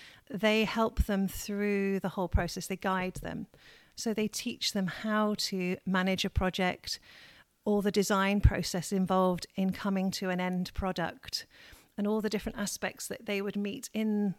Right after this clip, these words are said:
the world of engineering, um, processes that they would have to learn about if they were perhaps doing an engineering degree. But in addition to that, not, not all of our students who are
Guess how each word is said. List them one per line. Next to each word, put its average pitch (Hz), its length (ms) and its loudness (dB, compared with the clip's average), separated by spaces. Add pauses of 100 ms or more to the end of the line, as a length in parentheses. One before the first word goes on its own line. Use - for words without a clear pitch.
(100)
the 196 80 2
world 240 260 4
of 165 60 -2
engineering, 170 680 -2 (320)
um, 180 220 -2
processes 196 640 0
that - 180 -12
they 185 140 -4
would 185 160 -6
have 175 220 -6
to 190 100 -4
learn 185 180 0
about 175 300 -4
if - 160 -8
they 180 140 -4
were 185 100 -4
perhaps - 320 -2
doing 175 180 0
an 175 80 0
engineering 175 540 0
degree. 175 480 0 (840)
But 233 120 2
in 247 240 4 (100)
addition 269 420 4
to 185 120 -2
that, 160 340 0 (280)
not, 254 340 4 (160)
not 247 260 2
all 254 140 4
of 220 80 0
our 202 80 4
students 208 480 0
who 190 160 -2
are 175 380 0